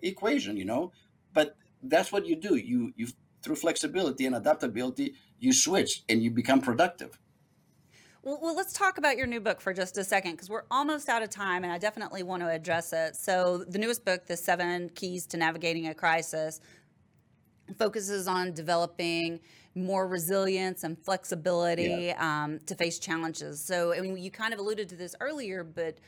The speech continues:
Speaker 2: why is flexibility so important?
Speaker 1: I-, it's the key. I-, if pe-, it's not that the strong will survive a crisis, it's the flexible.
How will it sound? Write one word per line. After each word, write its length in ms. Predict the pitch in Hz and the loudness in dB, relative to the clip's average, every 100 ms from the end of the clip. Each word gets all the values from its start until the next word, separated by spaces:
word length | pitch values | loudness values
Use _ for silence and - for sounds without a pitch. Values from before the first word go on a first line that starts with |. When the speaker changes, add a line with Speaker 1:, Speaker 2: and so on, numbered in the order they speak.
| - _ | -20 _
Speaker 2:
why 300 | 170 170 220 | -6 -2 -2
is 160 | 302 - | -2 -2
flexibility 680 | 277 277 233 202 226 202 | -4 -4 -6 -4 -4 -4
so 260 | 175 - 175 | -8 -8 -8
important? 640 | 156 - 165 120 - - - _ _ _ _ _ - | -8 -10 -10 -10 -14 -18 -20 _ _ _ _ _ -8
Speaker 1:
I-, 100 | - | 2
it's 200 | 147 143 | 4 4
the 160 | - - | 4 2
key. 560 | - - 185 - 87 - | 4 6 8 6 2 0
I-, 140 | 127 131 | 0 4
if 280 | 127 - - | 4 4 0
pe-, 80 | 170 | 2
it's 440 | 165 147 131 127 | 2 4 4 6
not 160 | 170 214 | 4 4
that 160 | 214 | 4
the 80 | 143 | 4
strong 420 | 127 - 156 196 | 4 6 6 8
will 100 | 135 | 6
survive 400 | 117 110 107 104 | 4 4 6 6
a 60 | 104 | 4
crisis, 360 | - 120 120 | 2 2 2
it's 100 | - | -2
the 120 | - 117 | 0 0
flexible. 680 | - 170 - 104 95 90 | 4 4 4 -2 -2 -4